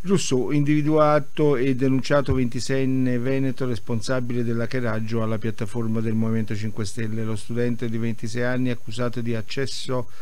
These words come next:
abusivo al sistema informatico. Casaleggio ha detto: "Spero vengano individuati al più presto anche i mandanti e gli eventuali finanziatori delle operazioni criminali contro Rousseau,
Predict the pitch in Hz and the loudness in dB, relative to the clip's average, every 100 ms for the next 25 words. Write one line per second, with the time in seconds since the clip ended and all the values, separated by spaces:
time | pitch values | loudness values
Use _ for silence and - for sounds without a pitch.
0 | - - - 123 113 117 107 143 160 151 | -2 -2 -2 -2 0 0 0 0 0 2
1 | 147 117 - 107 131 120 117 107 113 101 | 2 2 0 -2 0 0 0 0 -2 -2
2 | 98 98 104 101 - - - - 113 117 | -2 -4 -4 -4 -4 -4 -4 -4 -2 0
3 | 123 131 120 120 113 123 113 120 110 - | 2 0 0 0 2 0 0 0 0 0
4 | 123 120 117 123 123 120 120 117 117 117 | 0 2 2 2 2 2 2 2 0 0
5 | 123 120 117 110 123 123 120 - 120 110 | 0 0 0 0 -2 0 -2 0 -2 0
6 | 117 131 135 104 101 101 113 - - - | 0 0 0 -2 -2 -2 -2 -4 -4 -4
7 | - 120 113 117 117 113 123 120 110 120 | -2 0 0 2 0 0 0 0 0 0
8 | 117 113 117 120 131 127 123 117 113 117 | 0 0 0 0 0 0 2 2 0 0
9 | 110 120 113 - 131 120 107 120 135 113 | 0 0 0 0 0 0 0 0 0 0
10 | 110 113 110 110 107 113 113 104 127 | 0 -2 0 -2 -2 -2 -2 0 -2